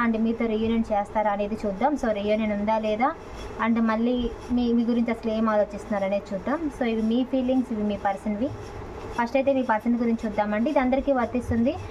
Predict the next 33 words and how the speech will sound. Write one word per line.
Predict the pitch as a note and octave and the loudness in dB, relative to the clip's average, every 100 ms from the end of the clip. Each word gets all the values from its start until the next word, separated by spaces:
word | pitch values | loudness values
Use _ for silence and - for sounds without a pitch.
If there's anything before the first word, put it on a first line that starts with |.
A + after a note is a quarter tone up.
| - - | -6 -2
మ్యారీడ్, | A3+ G#3+ A3+ A#3 A3 | 0 2 2 2 2
అన్‌మ్యారీడ్, | G#3+ G#3+ G#3+ A3 | 2 2 0 0
ఎక్స్ట్రా | G#3+ - G#3+ | 0 0 -2
రిలేషన్స్, | G#3 G#3 A3 A3 - | 0 -2 0 -4 0
లవర్స్, | G3+ G3 G#3+ - - - | 0 2 0 -4 -12 -6
so | - A3+ G#3 - | 0 2 2 0
అందరూ | G#3+ A3+ B3+ | -2 0 0
చూడొచ్చు. | B3 A3+ A3 C4 | 0 -2 0 0
మీ | A3 G#3 | 0 0
పర్సన్ | G3+ G#3+ G#3+ | -2 -2 -4
గురించి | A3 G#3+ G#3+ | -4 -2 -2
మీరు | G3+ G3+ | -2 -2
తెలుసుకోవాలనుకుంటున్నా | G3 - G#3 G3+ G3+ G3+ G3+ G3 | -2 0 0 0 -2 -4 -2 -2
కూడా | G#3 | -2
ఈ | G3 | -2
వీడియో | F#3+ G3 | -2 -2
చూడొచ్చు. | G3+ G3 - D#4+ - - - | -2 -4 -6 -10 -10 -8 -4
ఎవరైతే | A3 A3+ A3+ A3+ | -2 -2 -2 -2
సెపరేషన్‌లో | G3+ A3+ G#3+ G#3+ G#3 G#3 | -2 -2 -2 0 0 0
ఉన్నా, | G#3 G#3 | -2 -2
no | G#3 | 0
contact | G#3+ G3+ G3 G3 | 0 0 -4 -4
సిచ్యువేషన్‌లో | G3+ G3 G3+ G3 G3 | -4 -4 -2 -2 -2
ఉన్నా, | G3 G3+ | -2 -2
మీ | G#3+ G#3+ | -2 0
పర్సన్ | G#3 G#3+ G#3+ | -2 0 -2
నుండి | G#3 F#3+ | -2 2
బ్లాక్ | G3+ G3+ A3 | 2 2 -2
చేసినా, | G3 G#3 G3+ G3+ | -4 -4 -2 0
సైలెంట్ | G3 G3+ | 0 -2
ట్రీట్మెంట్ | G3 - G3 F#3+ | -6 -4 -4 -4
ఇస్తున్నా, | - G3 G3 - - - - - - - - - - | -6 -6 -6 -8 -12 -12 -14 -14 -14 -14 -14 -14 -14
so | - | -6